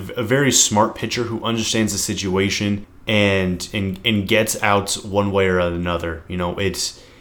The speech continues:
whether it's, it's all strikeouts or no strikeouts, an out is an out. And Sun Devils will definitely take that from their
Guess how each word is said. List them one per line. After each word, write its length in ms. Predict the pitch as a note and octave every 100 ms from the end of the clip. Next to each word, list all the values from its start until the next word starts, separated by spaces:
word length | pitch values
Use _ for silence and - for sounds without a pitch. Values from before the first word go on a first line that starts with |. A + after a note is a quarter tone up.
| -
whether 280 | - G#2 G#2
it's, 180 | G2+ F#2+ -
it's 120 | -
all 220 | A2 A#2
strikeouts 580 | A#2 - B2 A2+ A#2+ A2+
or 60 | A2
no 140 | A2
strikeouts, 520 | - G2 F2+ F2+ F2+
an 80 | F2
out 200 | G2+ A#2
is 100 | G#2
an 100 | G2
out. 280 | F#2 D#2+ - - -
And 460 | F#2+ F2+ F2 E2+ -
Sun 400 | - - A2+ A2
Devils 300 | G#2+ G#2 G2
will 80 |
definitely 380 | F2+ G2+ G#2 F#2+
take 220 | F#2 F#2+
that 200 | F#2+ F2+
from 360 | - G2 F2+ F2
their 380 | F2+ F2 E2+